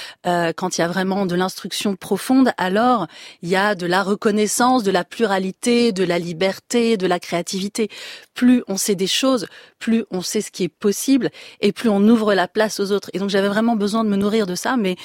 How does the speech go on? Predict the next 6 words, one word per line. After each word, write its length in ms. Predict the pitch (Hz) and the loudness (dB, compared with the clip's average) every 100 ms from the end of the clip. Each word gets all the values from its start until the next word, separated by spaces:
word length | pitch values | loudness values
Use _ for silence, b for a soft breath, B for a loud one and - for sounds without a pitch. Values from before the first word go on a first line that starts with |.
| B B | B B
effectivement, 560 | - 208 196 190 175 208 - _ _ _ _ _ - | -6 -4 -6 -6 -6 -6 -8 _ _ _ _ _ -16
quand 140 | - 196 | -4 -2
je 80 | |
me 80 | 185 | 0
suis 180 | 190 - | -2 0
lancée, 380 | 165 160 202 | -2 0 -2